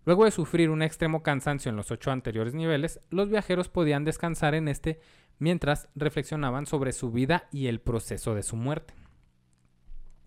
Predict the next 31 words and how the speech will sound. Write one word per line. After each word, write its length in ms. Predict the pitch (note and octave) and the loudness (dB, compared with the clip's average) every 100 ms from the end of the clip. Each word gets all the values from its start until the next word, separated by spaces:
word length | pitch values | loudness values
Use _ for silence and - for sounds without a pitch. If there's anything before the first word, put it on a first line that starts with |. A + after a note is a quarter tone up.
| - - _ - | -20 -20 _ -4
Dice 280 | A#2+ A2+ | 0 2
el 60 | C#3 | 2
mito 380 | D3+ D3 D3 - - | 2 0 -2 -4 -4
que 80 | |
la 140 | A#2+ A#2 | -2 0
meditación 640 | A2+ A2 A2 A2+ C3+ C#3+ | 0 -2 -2 -2 -2 -2
se 80 | E3 | -2
volvía 400 | C3 A2+ G#2 A#2+ - | 0 0 0 -4 -4
tan 220 | D#3+ F#3+ | -4 -2
intensa 540 | G#3 E3+ B2+ A#2 D#3+ - - - _ - | -2 0 -2 -2 -6 -8 -20 -20 _ -2
que 140 | E3 | 0
el 120 | D3+ | 2
alma 300 | C3 B2+ C#3 | 2 2 0
se 180 | C#3 - | -2 -2
liberaba 680 | C3+ B2 A2 G#2+ A2 B2+ C3+ - | 0 0 0 -2 0 -2 -4 -8
de 180 | A2+ G#2+ | -6 -6
toda 400 | - D3 D3+ D#3+ | -2 2 4 2
atadura 500 | - A#2+ C3 F3 G3+ | 0 2 2 0 -2
y 140 | - C#3 | -4 -4
finalmente 720 | - B2+ B2+ C#3 C#3 C3 D#3+ | -2 0 0 0 0 0 -2
se 140 | - | -4
integraba 640 | E3+ E3+ F3+ D#3+ C3+ D3+ - _ _ _ - | -4 -4 -2 0 0 -2 -6 _ _ _ -2
al 300 | B2+ A#2 G#2+ | 0 0 -4
todo 460 | - C3+ C#3+ D#3 | -2 0 2 2
del 180 | C#3 A2 | 2 0
cosmos 540 | - C#3+ D3 D#3+ E3+ - | -2 0 0 -4 -8 -8
y 100 | B2 | -6
la 120 | A2 | -6
existencia. 800 | G#2+ - G#2+ - G2 F2+ - - _ _ _ _ _ _ _ _ _ _ _ _ | -8 -10 -12 -10 -12 -12 -16 -20 _ _ _ _ _ _ _ _ _ _ _ _
<clears throat> 1080 | G3 - - - - - - A2+ A#2 - - | -2 0 -2 -4 -10 -18 -16 -16 -20 -20 -6
Aquí, 400 | A2+ - G3 F#3+ | -2 2 2 2